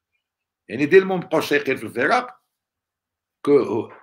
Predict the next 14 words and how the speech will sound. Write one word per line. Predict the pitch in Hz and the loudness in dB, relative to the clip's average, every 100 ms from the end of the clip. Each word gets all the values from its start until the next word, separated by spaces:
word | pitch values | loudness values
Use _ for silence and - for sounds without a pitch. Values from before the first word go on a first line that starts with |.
| _ | _
كو | 135 | -10
خصنا | - - 170 | -8 -2 -2
بدل | 135 147 | 0 -4
المجلس | 135 120 123 | -4 -8 -8
يفاليدي | 113 120 120 202 196 170 | -6 -4 0 2 2 2
لك | 156 - | 2 0
الانتداب، | 123 123 123 - 247 - _ - - _ _ - | -8 -6 -4 -2 -4 -8 _ -20 -20 _ _ -6
باش | 147 151 | -4 -2
يعرف | 143 - 180 | -2 0 0
راسو | 208 180 208 | 0 0 -2
شنو | 220 | -4
يخلص | 180 185 185 - | -2 0 -2 -4
من | 160 127 | -8 -6
بعد. | 107 85 | -6 -6